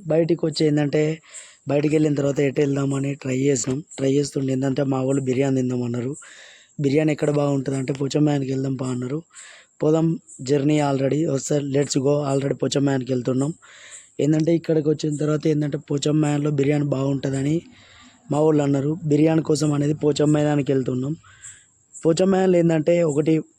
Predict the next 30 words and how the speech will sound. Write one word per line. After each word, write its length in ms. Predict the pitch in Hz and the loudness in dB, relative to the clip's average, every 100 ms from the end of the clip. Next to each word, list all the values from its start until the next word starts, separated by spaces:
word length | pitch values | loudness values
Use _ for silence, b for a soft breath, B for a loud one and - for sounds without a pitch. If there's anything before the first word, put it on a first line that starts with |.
| - | -6
కొత్తగా 340 | 143 165 165 | -2 2 2
బిర్యానీ 360 | 156 147 151 151 | 4 2 4 2
సెంటర్ 320 | 147 135 143 | 0 0 0
పడింది, 380 | 135 131 135 165 - - 135 | 2 0 0 -4 -8 -10 -2
ఏది 480 | 139 135 139 147 - _ B B B B B B B B B - | 0 0 0 -2 -8 _ B B B B B B B B B -4
పొట్టేలు 300 | 156 170 170 | -2 2 2
బిర్యానీ 420 | 156 147 147 139 | 4 2 2 2
అని. 220 | 131 135 170 _ - - - | 0 -2 -4 _ -20 -14 -6
ఆ 60 | 131 | -4
పొట్టేలు 360 | 131 156 151 | -2 0 0
బిర్యానీ 340 | 147 143 147 135 | 2 2 0 0
కాడికి 280 | 139 135 | -2 -2
already 320 | 135 131 135 135 | -2 -2 0 0
వెళ్తున్నాం. 440 | 127 127 123 139 | 0 0 -2 -2
అది 160 | 135 131 | -2 -4
ఎక్కడ 200 | - 139 | -2 -2
ఏందంటే 500 | 139 135 131 147 151 | 0 -2 -2 -4 -4
పోచమ్మాయదాని 880 | - - 143 143 151 147 147 143 139 | -10 -8 -4 0 0 2 2 0 -2
నుంచి 500 | 135 139 147 151 156 - B B B B B B B 131 | -4 -2 -2 -2 -4 -12 B B B B B B B -6
లెఫ్ట్ 300 | 139 - 170 | -4 -2 0
సైడ్కి 340 | 160 156 147 | 2 0 2
వెళ్తే 260 | 143 143 151 | 0 2 0
ఎస్ఆర్ 300 | 131 156 147 | 0 -2 0
గర్ల్స్ 280 | 143 135 - | 0 -2 -2
కాలేజ్ 400 | 143 135 135 131 | -2 0 0 -2
ఉంటుంది. 340 | 123 131 156 - - - | -2 -2 -4 -8 -14 -6
ఎస్ఆర్ 300 | 139 - 160 | -4 0 0
గర్ల్స్ 280 | 143 139 - | 0 -2 -2
కాలేజ్ 380 | - 139 143 131 | -2 0 2 0
దగ్గరలో 540 | 131 127 139 143 170 | -2 0 0 0 -2